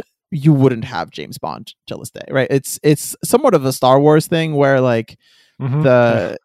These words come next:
Speaker 2: Yeah.
Speaker 1: the original trilogy just, like, made everything, or in my mind, episode five,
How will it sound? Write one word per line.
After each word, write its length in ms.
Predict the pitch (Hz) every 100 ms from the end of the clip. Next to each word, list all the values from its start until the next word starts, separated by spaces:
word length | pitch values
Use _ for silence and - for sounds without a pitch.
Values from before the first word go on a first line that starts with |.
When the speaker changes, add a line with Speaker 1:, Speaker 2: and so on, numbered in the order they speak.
| _
Speaker 2:
Yeah. 60 | 160 160
Speaker 1:
the 240 | 131 120 139 -
original 320 | 143 147 151
trilogy 440 | 143 131 131 131 135
just, 300 | 135 131 -
like, 320 | 101 107 - _ _ _ _ -
made 460 | 131 135 127 135 131
everything, 420 | 117 123 120 127
or 160 | 117 110 -
in 80 | 123
my 140 | 113
mind, 240 | 110 110
episode 320 | - - 110 -
five, 320 | 101 117